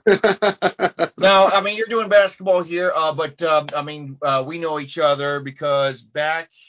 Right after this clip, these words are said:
Speaker 2: in, uh, actually, sh-, fifteen years ago this month, you and I started working together. Uh,
Speaker 1: Is it
Speaker 2: down
Speaker 1: true?
Speaker 2: at, uh, W Z W Z Kokomo, Z ninety-two five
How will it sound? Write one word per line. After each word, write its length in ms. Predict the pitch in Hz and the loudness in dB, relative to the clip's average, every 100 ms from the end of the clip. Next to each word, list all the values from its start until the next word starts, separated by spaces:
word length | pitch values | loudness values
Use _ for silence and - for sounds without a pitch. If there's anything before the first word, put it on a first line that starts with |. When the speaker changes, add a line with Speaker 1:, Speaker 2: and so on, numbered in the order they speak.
| _ | _
Speaker 2:
in, 600 | 151 147 143 143 139 139 | -16 -12 -10 -10 -12 -10
uh, 260 | 131 127 123 _ _ | -6 -6 -8 _ _
actually, 720 | 143 151 143 143 143 147 143 139 _ _ _ _ _ _ _ _ | -12 -12 -12 -12 -10 -10 -12 -16 _ _ _ _ _ _ _ _
sh-, 420 | - - - - - _ _ | -20 -18 -18 -18 -20 _ _
fifteen 420 | 156 - 180 175 | -16 -14 -12 -8
years 200 | 175 175 | -4 -4
ago 280 | 165 165 180 | -2 4 4
this 260 | 175 180 - | 4 -2 -6
month, 440 | 139 180 247 123 - _ | -4 -2 -2 -4 -10 _
you 240 | 101 127 | -16 -12
and 80 | 123 | -8
I 100 | 117 | -8
started 360 | 104 - 117 98 | -8 -6 -6 -6
working 300 | 95 95 98 | -10 -16 -16
together. 540 | 95 82 101 87 78 - _ _ - | -16 -8 -6 -6 -10 -20 _ _ -4
Uh, 380 | 113 113 117 113 - 120 | -2 0 -2 -4 -8 -8
Speaker 1:
Is 120 | 127 | -4
it 40 | 139 | -2
Speaker 2:
down 260 | 139 143 | 0 -2
Speaker 1:
true? 80 | 135 | -6
Speaker 2:
at, 140 | 127 143 | -6 -6
uh, 60 | |
W 240 | 131 143 143 | -6 -6 -8
Z 160 | 135 | -10
W 200 | 156 156 | -8 -8
Z 160 | 143 160 | -10 -8
Kokomo, 460 | 147 170 180 123 98 | -4 -4 -4 -10 -10
Z 140 | 101 | -10
ninety-two 440 | 120 120 127 123 135 | -12 -10 -12 -12 -4
five 520 | 147 151 123 - - | 2 2 2 -4 -14